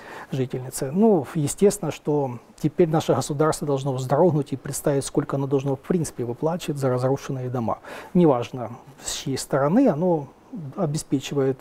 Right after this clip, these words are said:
э, безопасность, поэтому несет ответственность за нанесенный ущерб.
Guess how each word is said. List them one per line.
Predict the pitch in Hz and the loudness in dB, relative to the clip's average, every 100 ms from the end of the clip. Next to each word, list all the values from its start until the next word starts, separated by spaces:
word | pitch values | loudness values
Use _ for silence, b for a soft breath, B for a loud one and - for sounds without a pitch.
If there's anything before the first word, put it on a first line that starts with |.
| - | -6
э, | 143 139 135 | -2 0 0
безопасность, | 139 151 - 285 285 240 - | 2 2 4 2 4 -4 -2
поэтому | 226 190 147 | -4 -2 -4
несет | 139 180 | -4 -4
ответственность | 127 156 170 165 143 | -2 -2 -2 -2 -2
за | 143 147 185 | -2 -2 -4
нанесенный | 151 135 - 143 135 127 | -4 -4 -2 -2 0 -4
ущерб. | - - - | -6 -10 -12